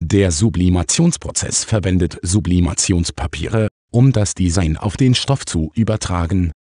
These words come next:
was dazu führt, dass das Bild ein fester Bestandteil des Stoffes wird. Wärmeübertragungspapier. Wärmeübertragungspapier ist ein Spezialpapier,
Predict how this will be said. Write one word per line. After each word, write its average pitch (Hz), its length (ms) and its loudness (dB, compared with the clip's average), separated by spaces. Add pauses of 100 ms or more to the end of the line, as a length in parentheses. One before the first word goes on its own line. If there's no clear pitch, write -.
(120)
was 143 220 0
dazu 120 360 0
führt, - 480 -8 (260)
dass 120 200 0
das - 220 -4
Bild 107 300 2
ein 92 180 0
fester 113 500 -2
Bestandteil 90 640 0
des 76 200 -4
Stoffes 85 440 -4
wird. - 280 -10 (260)
Wärmeübertragungspapier. 85 1600 -4 (220)
Wärmeübertragungspapier 110 1700 0
ist 69 160 -8
ein 64 160 -6
Spezialpapier, 127 1000 0